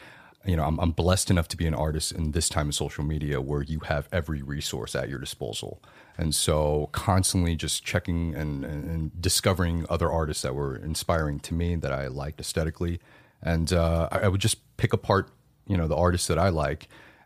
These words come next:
And, and off of that, you, you kind of build that technique. And over time,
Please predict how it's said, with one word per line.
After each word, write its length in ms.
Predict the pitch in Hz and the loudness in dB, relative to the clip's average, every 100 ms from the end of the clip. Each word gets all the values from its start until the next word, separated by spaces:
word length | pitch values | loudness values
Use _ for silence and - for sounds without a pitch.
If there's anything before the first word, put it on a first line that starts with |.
| - | 0
And, 640 | 92 92 92 92 92 92 - | 4 6 6 6 4 2 0
and 160 | 95 90 | 0 2
off 280 | - 104 - | 2 2 2
of 80 | |
that, 280 | 90 117 120 | 4 4 4
you, 120 | 95 98 | 0 -2
you 120 | 101 | -2
kind 160 | - 113 | 4 4
of 100 | 87 | 6
build 200 | 101 113 | 4 4
that 180 | 107 | 2
technique. 520 | - 95 - 82 82 - | 2 0 0 -2 0 0
And 100 | 80 | 0
over 220 | 80 82 | 0 -2
time, 580 | - 139 127 92 87 | 0 4 6 6 4